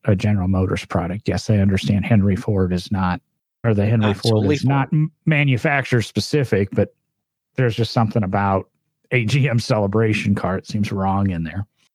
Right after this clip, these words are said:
Speaker 2: Yeah, exactly. And as, as a, someone who's been a director of collections, curator of collections for a long time, conservator background,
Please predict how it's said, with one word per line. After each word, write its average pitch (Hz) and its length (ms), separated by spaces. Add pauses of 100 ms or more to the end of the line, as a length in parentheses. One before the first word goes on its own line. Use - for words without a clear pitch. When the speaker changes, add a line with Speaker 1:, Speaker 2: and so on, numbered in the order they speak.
(140)
Speaker 2:
Yeah, 175 200
exactly. 139 440
And 151 220
as, 143 340 (120)
as 127 520 (140)
a, 110 420
someone 151 300
who's 131 100 (200)
been 117 80
a 110 80
director 110 420
of 104 140
collections, 101 960
curator 110 400
of 104 100
collections 104 400
for 98 100
a 92 40
long 101 240
time, 156 460 (520)
conservator 120 580
background, 104 760